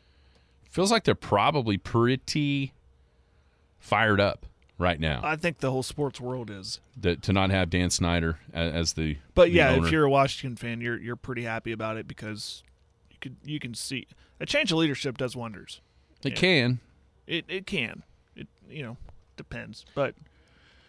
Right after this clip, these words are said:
Speaker 2: you know, see how proactive they can be as far as on-field product is concerned and, and making their moves and everything. So.
Speaker 1: And the one thing you nor-, uh, uh, one thing you see a lot of times when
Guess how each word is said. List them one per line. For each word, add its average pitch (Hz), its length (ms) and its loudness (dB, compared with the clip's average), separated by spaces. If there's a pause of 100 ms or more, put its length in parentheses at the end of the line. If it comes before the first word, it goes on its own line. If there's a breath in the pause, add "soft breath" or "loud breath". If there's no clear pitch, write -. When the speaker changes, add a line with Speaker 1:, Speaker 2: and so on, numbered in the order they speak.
(320 soft breath)
Speaker 2:
you 147 140 -6
know, 127 100 -2
see 147 200 0
how 135 80 4
proactive 127 460 0
they 123 120 -2
can 120 140 -8
be 120 160 -4
as 139 160 -2
far 143 180 0
as 127 160 -6
on-field 135 640 -2
product 123 540 -6
is 120 100 -8
concerned 117 580 -10
and, 107 120 -14
and 117 320 -14 (120)
making 123 300 -10
their 117 140 -8
moves 113 440 -8
and 113 120 -12
everything. 107 400 -14
So. 95 260 -14 (240)
Speaker 1:
And 120 100 6
the 123 60 6
one 135 120 6
thing 131 120 4
you 123 80 6
nor-, 98 260 4
uh, 95 80 2
uh, 110 200 0
one 120 180 2
thing 123 140 2
you 95 60 2
see - 160 0
a 92 40 2
lot 85 160 2
of 87 80 -4
times 85 320 0
when 85 240 0